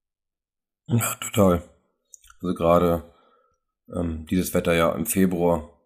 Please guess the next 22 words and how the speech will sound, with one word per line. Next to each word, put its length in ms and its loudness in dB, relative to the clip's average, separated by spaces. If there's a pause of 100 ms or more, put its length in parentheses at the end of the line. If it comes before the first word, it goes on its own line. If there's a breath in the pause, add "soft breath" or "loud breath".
(340)
ist 120 2
schon 180 6
sehr 180 0
gut. 300 -4 (920)
Ich 80 -20
glaube, 220 6
besser 300 4
sogar 220 6
noch, 120 6
als 180 2
hätten 200 2
wir 80 4
jetzt 120 0
so 60 0
einen 200 2
mega 260 4
Hochdruck 540 0
und 360 -4
es 180 -4
wär 120 2
sonnig 420 4
tagsüber 680 0